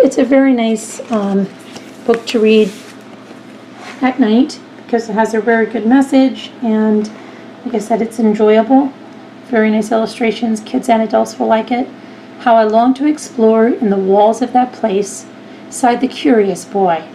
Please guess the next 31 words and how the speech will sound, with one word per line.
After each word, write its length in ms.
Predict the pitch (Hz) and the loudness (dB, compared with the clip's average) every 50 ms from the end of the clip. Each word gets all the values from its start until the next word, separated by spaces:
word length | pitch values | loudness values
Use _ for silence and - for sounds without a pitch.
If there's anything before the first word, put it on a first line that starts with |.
| - - - | -18 -12 -10
a 60 | 247 | -10
sad 380 | - - - 240 226 220 214 | -8 -2 2 2 2 2 2
look 160 | 208 247 240 220 | 0 -2 0 0
on 100 | 190 170 | -2 -2
his 160 | 165 156 - | -4 -10 -10
face. 480 | - 208 160 - - - - - - - - - - - - - - - - - - | -12 -12 -12 -14 -14 -18 -18 -18 -18 -20 -20 -20 -20 -20 -20 -20 -20 -18 -14 -4 0
Sounds 340 | 269 254 254 254 240 - | 0 2 2 2 0 0
like 200 | 247 220 214 214 | 0 0 0 0
it 100 | 247 226 | -4 -4
can 120 | - 233 220 | -2 -2 0
be 120 | 214 202 | 0 0
read, 380 | 196 196 233 220 220 214 196 - | 0 2 2 2 2 2 0 -2
like, 300 | 208 190 190 - - - | -4 -4 -4 -6 -6 -2
the 100 | 233 214 | -2 0
night 220 | 208 208 208 208 | 2 0 -2 -2
before 260 | - 175 - 214 185 | -4 -8 -4 -4 -4
Christmas 560 | 185 - - 220 202 - - 226 - - - 269 | -2 -2 -2 -4 -4 -4 -8 -10 -10 -8 -6 -6
almost. 500 | 262 302 - 415 427 - - - - - - 262 - - - - - - - | -4 -4 -6 -8 -10 -12 -12 -14 -10 -4 -4 -4 -4 -4 -12 -20 -20 -20 -20
<laughs> 460 | - - - - - - - - - | -20 -20 -20 -20 -20 -20 -20 -14 -4
"Then 180 | - 233 214 220 | -2 0 0 0
came 320 | 214 - 233 233 254 285 | 0 0 0 2 4 4
an 80 | 311 269 | 4 4
answer 460 | 247 233 226 220 226 - 254 233 233 | 2 2 0 -4 -2 0 2 2 2
through 220 | 220 - - 220 208 | 2 0 -2 -2 0
the 100 | 196 190 | -2 -4
quiet 420 | - - 254 233 233 233 233 233 | -4 -4 -2 0 2 2 2 2
and 180 | 254 233 220 196 | 2 2 2 2
bare 440 | 220 196 196 190 185 185 185 180 - - - - - - - | 2 0 2 0 0 0 -4 -6 -8 -14 -20 -20 -20 -10 -2
from 160 | - 247 240 | 2 4 4
a 60 | 262 | 4
droid 500 | - - - 277 302 277 240 202 190 190 | 2 0 0 2 4 4 4 2 0 -2